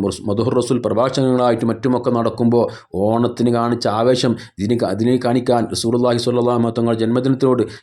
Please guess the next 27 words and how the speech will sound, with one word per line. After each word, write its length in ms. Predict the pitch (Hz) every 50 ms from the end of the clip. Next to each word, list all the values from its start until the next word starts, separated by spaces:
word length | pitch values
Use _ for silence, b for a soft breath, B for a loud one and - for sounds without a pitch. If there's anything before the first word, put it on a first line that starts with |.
| B -
കാണിക്കാൻ 380 | 98 107 117 120 113 - 117 113 113
നമുക്ക് 240 | 113 117 113 - 117 110 110
മനസ്സ് 260 | 113 120 113 - 135 117
വരുന്നില്ല 400 | 113 117 131 135 127 120 117 117 113 113 113
എങ്കിൽ 180 | 110 101 107 101 90 B B B B 82 92
നാം 200 | 98 107 110 110 110 107
നമ്മുടെ 220 | 110 107 107 107 - 110 110
ഈമാൻ 400 | 113 110 107 110 107 107 104 101 98 90 B B B -
അത് 80 | 98 101 101
വളരെയധികം 600 | 104 110 110 113 117 120 120 110 107 110 113 110 101
ഭയപ്പാടിലൂടെ, 880 | 107 104 113 - - - - 135 131 131 127 123 127 123 120 117 113 107 95
ഭയപ്പോ-, 380 | 107 113 110 - - 127 127 123 -
ഭയത്തോടെ 420 | 110 113 120 117 - 131 131 127 123 123
തന്നെ 220 | 123 123 120 113 101 B B B B -
കാണേണ്ടതായിട്ടുണ്ട്. 1000 | 107 110 110 113 113 113 113 113 110 107 104 104 104 104 98 98 104 101 101 101 98 B B B B 92 107
ഈമാൻ 240 | 110 117 117 113 110 110
നഷ്ടപ്പെട്ടു 480 | - - - 151 147 147 143 143 143 127 123
പോകാൻ 260 | 120 117 117 117 113 110
വരെ 180 | 110 110 107 101 95 B B B - 98
അത്തരം 240 | - - 113 113 98 107
പ്രവർത്തനങ്ങൾ 460 | 107 123 123 - - 123 123 120 120 123 -
കാരണമായി 480 | 110 123 131 135 127 120 120 120 117 117 -
തീരുമെന്ന് 440 | 113 113 120 113 113 113 113 113 101 B B B B - 104
നാം 120 | 107 107 110 110 104 107
ഓർക്കുക. 340 | 113 113 107 117 110 104 107 95 95 - - _ -
മുത്തുനബി 360 | 90 90 - 110 113 120 113 117
പറഞ്ഞതെന്താ? 480 | 117 117 120 123 123 120 117 120 117